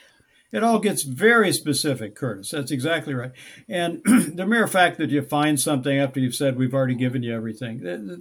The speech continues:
this is actually more common than one might think, and, and judges understand that.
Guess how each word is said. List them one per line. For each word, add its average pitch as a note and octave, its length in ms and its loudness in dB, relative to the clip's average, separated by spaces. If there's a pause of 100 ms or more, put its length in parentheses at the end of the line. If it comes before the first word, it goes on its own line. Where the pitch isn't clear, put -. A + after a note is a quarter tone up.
this A3 200 -2
is F#3+ 120 -6
actually G#3 400 -4
more D3+ 200 -2
common C3+ 420 -2
than A#2+ 220 -8
one A#2+ 200 -6
might A2 200 -8
think, C3+ 280 -6
and, B2+ 180 -8
and B2 220 -12
judges C3+ 460 -4
understand C3 680 -4
that. - 220 -16